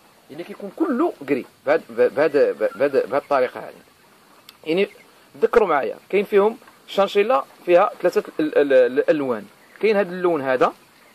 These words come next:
هانتوما كما كتشوفوا قهوي، ص-، آه، صفر،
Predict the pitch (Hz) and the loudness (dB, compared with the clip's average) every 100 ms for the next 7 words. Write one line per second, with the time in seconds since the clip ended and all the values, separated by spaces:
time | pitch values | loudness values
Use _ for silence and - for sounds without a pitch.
0 | - 104 117 123 131 131 131 151 147 233 | -20 -14 -12 -10 -8 -6 -2 -2 0 -2
1 | - - _ _ 220 160 143 143 156 - | -2 -20 _ _ 0 2 2 -2 -4 -4
2 | - 135 135 131 127 131 123 - 190 175 | -2 0 -2 -4 -6 -8 -10 -2 0 2
3 | 165 | -2